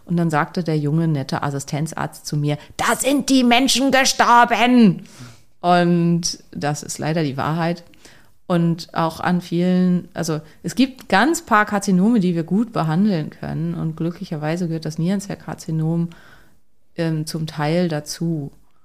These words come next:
Und dann sollte man sich halt sehr gut überlegen, solche,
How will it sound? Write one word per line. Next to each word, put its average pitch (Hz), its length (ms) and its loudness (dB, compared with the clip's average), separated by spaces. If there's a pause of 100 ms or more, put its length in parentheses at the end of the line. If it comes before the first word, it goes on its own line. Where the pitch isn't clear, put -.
(240)
Und 156 160 -4
dann 151 200 -2
sollte 156 300 -2
man 156 160 0
sich 160 220 -8
halt 151 140 -4 (760)
sehr 185 340 4
gut 170 240 -4
überlegen, 151 800 -2
solche, 143 440 -10